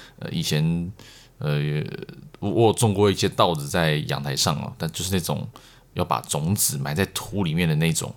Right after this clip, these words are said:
呃，结果常常被飞过的麻雀给就是吃掉了。从此之后呢，我就再也不种那种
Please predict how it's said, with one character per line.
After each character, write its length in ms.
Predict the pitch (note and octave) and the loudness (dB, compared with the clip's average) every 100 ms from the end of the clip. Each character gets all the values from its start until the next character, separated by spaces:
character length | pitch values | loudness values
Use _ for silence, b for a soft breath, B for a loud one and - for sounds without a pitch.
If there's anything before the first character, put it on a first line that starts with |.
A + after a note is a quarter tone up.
| - | -10
呃， 80 | - | -6
结 120 | F2 | 0
果 80 | G#2 | 2
常 160 | F2+ E2 | 2 0
常 120 | E2+ | 0
被 160 | G2+ F#2+ | 2 2
飞 240 | - F#2 | 2 2
过 180 | G2+ F#2 | 2 0
的 60 | |
麻 200 | D2 C#2 D2 | 0 0 -2
雀 220 | - E2+ | -2 -2
给 300 | C#2 C2+ - | -4 -8 -10
就 140 | - | -10
是 140 | D#2 F2 | -10 -6
吃 260 | - - | -2 -2
掉 220 | D#2 F2+ - | 0 0 0
了。 180 | - - | -2 -8
从 180 | - F2 | -6 -4
此 140 | F#2 | -4
之 100 | D#2+ | -2
后 140 | F#2 E2+ | 0 2
呢， 280 | D#2 D2+ B1+ | 0 -2 -6
我 80 | - | -8
就 100 | F2 | -4
再 220 | - D#2+ | 2 2
也 60 | |
不 120 | C#2 D#2+ | 0 -2
种 180 | F#2 | 0
那 80 | D#2+ | 2
种 240 | E2 A#1+ | 0 -4